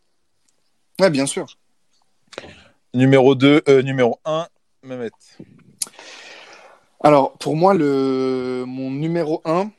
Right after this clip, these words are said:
Speaker 1: en fait, j'ai, j'ai, j'ai beaucoup réfléchi pour, sur mon numéro un. Je voulais mettre, euh, Matrix au début, parce que c'est mon premier amour, euh, du cinéma, et c'est, c'est ce qui m'a fait découvrir le,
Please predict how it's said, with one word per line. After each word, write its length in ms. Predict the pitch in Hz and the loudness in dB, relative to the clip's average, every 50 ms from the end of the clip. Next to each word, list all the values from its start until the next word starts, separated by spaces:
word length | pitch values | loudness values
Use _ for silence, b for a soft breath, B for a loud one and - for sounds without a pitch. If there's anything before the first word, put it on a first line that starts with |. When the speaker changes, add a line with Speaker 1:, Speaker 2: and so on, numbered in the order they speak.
| _ - | _ -8
Speaker 1:
en 80 | - 151 | -6 -4
fait, 180 | 147 - 208 170 | -2 -2 -2 -2
j'ai, 340 | 135 135 139 139 139 135 | -2 -2 -2 0 0 -2
j'ai, 340 | 123 117 123 131 131 131 123 | -2 -4 -4 -2 -2 -2 -2
j'ai 280 | 123 117 123 123 123 123 | -4 -6 -8 -6 -6 -6
beaucoup 300 | 120 123 139 - - 185 | -6 -8 -10 -6 -2 0
réfléchi 420 | 185 175 - - 160 - - 185 | 0 0 0 -2 -4 -2 -2 -4
pour, 180 | 170 - - - | -4 -4 -8 -14
sur 140 | - 147 131 | -12 -12 -10
mon 140 | 127 123 | -10 -10
numéro 380 | 123 123 120 120 113 113 117 - 143 | -10 -10 -12 -12 -12 -14 -14 -12 -10
un. 220 | 135 135 147 165 165 | -10 -10 -10 -10 -12
Je 120 | 135 123 | -16 -10
voulais 200 | 123 123 123 127 | -8 -6 -6 -4
mettre, 320 | 131 139 143 139 - - 135 | -4 -6 -6 -8 -8 -6 -6
euh, 140 | 123 123 123 | -6 -4 -4
Matrix 340 | 127 143 143 - - 185 - - | -4 -4 -4 -4 -6 -8 -6 -4
au 60 | - 131 | -4 -2
début, 300 | 127 123 120 135 - - _ _ _ _ _ _ _ _ _ _ _ | -2 -2 -4 -4 -6 -8 _ _ _ _ _ _ _ _ _ _ _
parce 160 | - 131 - | -8 -8 -6
que 120 | - - | -6 -6
c'est 360 | 127 - - 135 127 127 123 123 | -6 -4 -4 -2 0 0 0 0
mon 240 | 123 123 123 123 | -2 -4 -8 -8
premier 300 | 113 - - 151 139 143 | -10 -4 -2 0 0 2
amour, 420 | 139 127 131 135 139 143 139 120 120 | 0 0 0 -2 -2 -2 -4 -4 -4
euh, 160 | 120 117 117 | -6 -6 -6
du 80 | 110 113 | -8 -8
cinéma, 580 | - - 131 123 117 117 120 123 143 160 160 139 | -10 -8 -6 -6 -6 -4 -4 -4 -4 -4 -4 -4
et 340 | 120 120 117 113 110 117 113 | -4 -2 -2 -2 -2 -4 -6
c'est, 580 | - - - - 120 117 113 113 113 110 113 110 | -6 -8 -10 -10 -10 -10 -10 -10 -12 -14 -14 -12
c'est 140 | - - 101 | -10 -8 -8
ce 80 | - - | -8 -4
qui 80 | 135 | -4
m'a 100 | 135 131 | -4 -2
fait 120 | - 143 131 | -2 -2 -2
découvrir 360 | 131 127 143 135 139 139 139 | -2 -2 -2 0 0 0 0
le, 300 | 127 123 123 120 117 | 0 0 -2 -4 -6